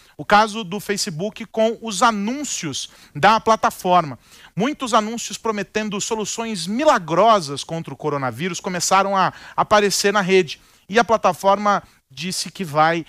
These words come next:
diminuir o alcance dessas publicações. Ninguém vai vender solução milagrosa e mentirosa dentro do Facebook.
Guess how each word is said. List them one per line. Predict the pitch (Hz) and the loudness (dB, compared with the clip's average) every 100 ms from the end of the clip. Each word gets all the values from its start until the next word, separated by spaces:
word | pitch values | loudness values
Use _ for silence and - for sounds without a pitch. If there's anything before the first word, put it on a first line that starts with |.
| - 127 | -12 -10
diminuir | 190 214 190 | -6 -4 0
o | 214 | 4
alcance | 190 - 180 185 - | 2 2 -4 -4 -4
dessas | 156 165 165 | -2 -2 -4
publicações. | - 160 175 190 185 - 170 151 - _ _ 196 | -10 -8 -4 -2 -2 -2 -6 -6 -12 _ _ -10
Ninguém | 214 233 | -4 -2
vai | 208 185 | 2 0
vender | 165 170 | 0 -4
solução | - 165 - 160 | -4 -6 -6 -8
milagrosa | 160 143 127 151 175 135 135 | 0 0 2 4 4 2 -6
e | 147 | -4
mentirosa | 175 233 - 233 180 175 170 - _ _ | -2 -2 0 4 6 4 2 -8 _ _
dentro | 180 185 180 | -4 -4 -6
do | |
Facebook. | 156 190 - 175 165 - | -6 -6 -6 -6 -6 -8